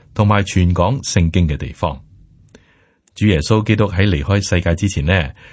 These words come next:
同佢嘅十二門徒聚集喺馬可樓嘅上邊，佢嘅敵人正在計劃點樣呢將佢處死喎。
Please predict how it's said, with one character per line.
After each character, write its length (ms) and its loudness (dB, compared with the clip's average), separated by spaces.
同 260 0
佢 260 0
嘅 220 0
十 60 -2
二 240 0
門 180 2
徒 320 0
聚 180 0
集 100 0
喺 360 -2
馬 280 0
可 120 2
樓 160 -4
嘅 120 -2
上 260 -2
邊， 360 0
佢 100 0
嘅 120 0
敵 100 -2
人 320 -6
正 180 0
在 180 2
計 220 2
劃 220 -2
點 160 2
樣 140 2
呢 340 0
將 260 0
佢 160 0
處 220 -4
死 160 -4
喎。 360 -2